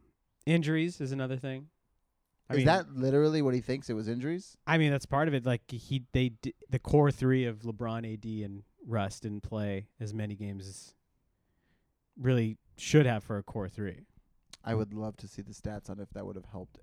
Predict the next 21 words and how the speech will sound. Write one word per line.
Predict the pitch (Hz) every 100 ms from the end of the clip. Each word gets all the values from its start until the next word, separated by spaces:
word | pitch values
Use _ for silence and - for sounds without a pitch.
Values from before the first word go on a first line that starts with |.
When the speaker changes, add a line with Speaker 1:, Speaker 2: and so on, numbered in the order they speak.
| -
Speaker 2:
anything. | 107 110 101 87 - - _ _ _ _ _ - - - - -
Speaker 1:
Uh, | 143 143 135
he | 117 165 175
also | 190 220
in | 185
this | 156 170
interview | 160 147 139
said | - 143 139 131 123 -
that | 113 120 113 - 135 -
D'Angelo | 123 139 139 131 117
Russell, | 120 131 - 107 107 - _ -
he | 120 127
w-, | 113 104 104 - - -
wants | 127 120 123 127 120 -
him | - 127 117
to | 113
be | 107 113 107
our | 104 101 95 92 98 _ _ _ - - _ _ -
guy | 113 107 104 82 - - _
going | 107 104 95
forward. | 107 98 78 -